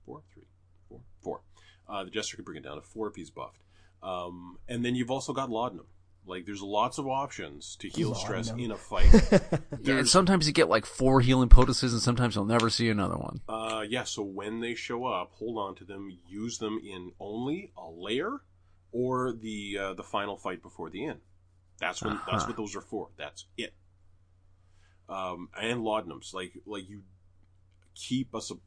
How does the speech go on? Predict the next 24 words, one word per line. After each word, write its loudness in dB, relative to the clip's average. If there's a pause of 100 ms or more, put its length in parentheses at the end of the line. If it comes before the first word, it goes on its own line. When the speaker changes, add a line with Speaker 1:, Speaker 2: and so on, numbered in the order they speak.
(140)
Speaker 1:
keep, -10 (160)
keep -8
those -4
both, -6
'cause -8
you -10
might -8
get -8
to -14
the -16
final -4
inn, -6
Alex, -10 (360)
and -6
not 0
Speaker 3:
Mm-hmm. -6
Speaker 1:
have -6
any -10
healing -8
poultices, -14
not -8
have -10
any -14
laudanums -12